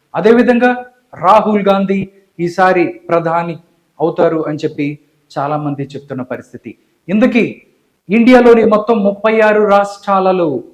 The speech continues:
ఎవరు గెలవబోతున్నారు, ఏంటి అనేది కూడా చాలా ఉత్కంఠ ఉంది. దానికి సంబంధించే ఎన్రిచ్ అనే ఒక సర్వే సంస్థ మొత్తం ముప్పై ఆరు స్టేట్స్ లో ఎవరికి ఎన్ని సీట్లు రాబోతున్నాయి అన్నది కూడా ప్రిడిక్ట్ చేశారు.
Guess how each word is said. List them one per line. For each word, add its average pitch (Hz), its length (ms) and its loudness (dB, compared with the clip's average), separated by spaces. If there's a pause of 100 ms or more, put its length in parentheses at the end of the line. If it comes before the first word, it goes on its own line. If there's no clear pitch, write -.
(140)
ఎవరు 170 240 2
గెలవబోతున్నారు, 165 840 -2 (140)
ఏంటి 165 460 -8 (120)
అనేది 156 280 -12
కూడా 151 340 -2 (440)
చాలా 151 120 -4
ఉత్కంఠ 156 500 -4
ఉంది. 170 360 -6 (280)
దానికి 233 280 4
సంబంధించే 247 880 0
ఎన్రిచ్ 254 580 -2
అనే 226 120 -2
ఒక 208 480 -2 (280)
సర్వే 190 380 0
సంస్థ 190 680 -2 (200)
మొత్తం 180 460 -4 (380)
ముప్పై 220 420 0
ఆరు 214 260 2
స్టేట్స్ 214 600 -4
లో 185 280 0 (140)
ఎవరికి 208 380 2
ఎన్ని 202 180 2
సీట్లు 202 340 -4
రాబోతున్నాయి 185 720 -2
అన్నది 170 200 -10
కూడా 160 420 0 (540)
ప్రిడిక్ట్ 170 360 0
చేశారు. 127 360 -6